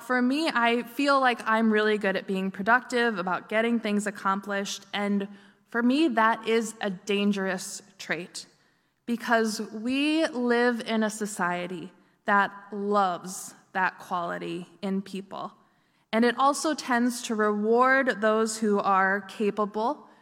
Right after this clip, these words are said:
and who are productive. And our society even sets them on a higher level than others often.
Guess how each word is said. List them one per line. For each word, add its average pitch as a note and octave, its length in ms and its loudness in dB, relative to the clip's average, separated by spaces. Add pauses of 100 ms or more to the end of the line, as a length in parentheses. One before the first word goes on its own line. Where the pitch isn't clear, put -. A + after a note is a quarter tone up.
(220)
and A3+ 160 2
who A#3+ 220 -2
are A#3+ 180 2
productive. B3 760 -6 (840)
And B3+ 180 2
our C4 140 4
society D#4+ 460 2
even C#4 320 2
sets D#4 320 0
them D4+ 200 0
on B3 200 2
a A3+ 80 2
higher B3 380 0
level G3+ 680 0
than F#3+ 280 0
others F#3 560 -4
often. F#3 600 -4